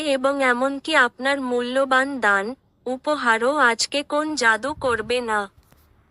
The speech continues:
আপনি আপনার কাজ সুন্দরভাবে সম্পন্ন করেছেন এবং এখন আপনার দিকে আসা সুবিধাগুলি সংগ্রহ করার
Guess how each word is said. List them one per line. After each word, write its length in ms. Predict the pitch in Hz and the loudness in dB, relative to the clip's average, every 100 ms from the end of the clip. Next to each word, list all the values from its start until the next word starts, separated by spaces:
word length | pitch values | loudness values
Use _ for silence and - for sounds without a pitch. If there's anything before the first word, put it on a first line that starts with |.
| _ _ | _ _
আপনি 400 | 254 269 - 320 359 | 2 2 0 -2 4
আপনার 420 | 311 - 285 311 320 | 4 2 0 0 2
কাজ 280 | 254 262 262 | 4 4 2
সুন্দরভাবে 800 | - 269 269 269 285 269 277 294 | -2 -2 -2 -2 0 0 0 0
সম্পন্ন 600 | 311 254 233 226 254 262 277 | -2 0 0 0 -2 2 0
করেছেন 640 | 269 226 214 214 - 247 330 | 2 0 0 -2 -2 0 0
এবং 260 | 285 269 277 254 | 0 2 2 4
এখন 320 | 226 - 320 | 2 0 2
আপনার 420 | 277 240 247 269 269 | 4 2 0 0 0
দিকে 260 | 240 240 285 254 | -6 -4 2 4
আসা 220 | 226 262 294 | 2 -2 -2
সুবিধাগুলি 920 | - 262 240 240 247 240 226 214 214 196 _ _ _ _ _ _ _ | -2 -2 -4 -2 -2 -2 -4 -6 -10 -12 _ _ _ _ _ _ _
সংগ্রহ 640 | - - 285 277 285 320 330 381 | 0 4 4 2 0 0 2 2
করার 440 | 311 254 240 277 | 4 6 6 4